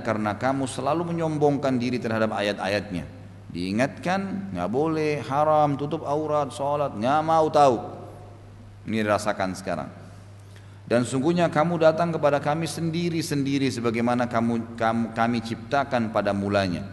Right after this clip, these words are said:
Kalau dulu kamu bangga, kamu punya teman, kamu punya bawahan, kamu punya bodyguard, kamu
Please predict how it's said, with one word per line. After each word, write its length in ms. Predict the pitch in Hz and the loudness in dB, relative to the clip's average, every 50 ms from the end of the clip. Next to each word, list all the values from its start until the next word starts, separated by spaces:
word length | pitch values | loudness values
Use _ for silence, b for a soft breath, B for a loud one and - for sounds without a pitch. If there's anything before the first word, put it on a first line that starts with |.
| B B B B B - | B B B B B -4
Kalau 240 | - 101 104 104 | 0 2 2 4
dulu 160 | 117 131 135 117 | 4 4 4 2
kamu 240 | 120 120 120 113 | 2 2 2 4
bangga, 320 | 110 113 113 120 123 139 131 | 6 6 6 6 4 4 4
kamu 240 | 117 110 107 101 95 | 4 2 0 0 0
punya 160 | 104 107 95 | 0 -2 -2
teman, 400 | 95 113 117 120 120 117 120 113 | 0 0 2 4 4 4 2 2
kamu 160 | 98 98 98 | 0 -2 -2
punya 240 | 90 98 101 98 90 | -2 -4 -4 -2 -2
bawahan, 480 | 90 90 92 104 120 113 117 123 117 | -2 -2 0 2 2 2 2 0 -2
kamu 240 | 113 - 95 95 95 | -2 -2 -2 -2 -2
punya 160 | 92 101 101 | -4 -4 -4
bodyguard, 640 | 95 90 92 90 92 92 82 101 123 127 127 117 113 - - B B B B B B B B - | -4 -4 -4 -4 -4 -6 0 4 6 8 8 6 4 -4 -10 B B B B B B B B -6
kamu 160 | 80 90 98 | -4 -2 -2